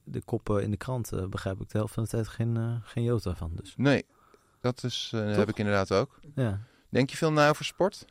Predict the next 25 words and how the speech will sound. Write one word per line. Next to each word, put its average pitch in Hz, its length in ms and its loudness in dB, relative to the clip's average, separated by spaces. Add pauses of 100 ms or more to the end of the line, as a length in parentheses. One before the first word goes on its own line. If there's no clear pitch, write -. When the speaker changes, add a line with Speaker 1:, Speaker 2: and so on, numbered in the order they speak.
(800)
Speaker 2:
Want - 140 4
Speaker 1:
Ja. 120 80 12
Speaker 2:
het 113 100 10
is 123 100 2
misschien 120 240 2
ook 127 120 4
voor 104 120 0
jou 92 120 6
goed - 220 0
om 110 60 0
dan 107 100 2
eens 110 120 0
even 117 200 -2
een 113 80 0
keer 113 200 4
het 101 160 2
ook 113 120 0
echt - 180 0
te - 60 -8
gaan 110 140 2
doen. 107 300 4 (400)
Speaker 1:
Ja, 170 140 12
dankjewel. 143 640 10
Ja. 139 180 12 (280)
<laughs> - 680 12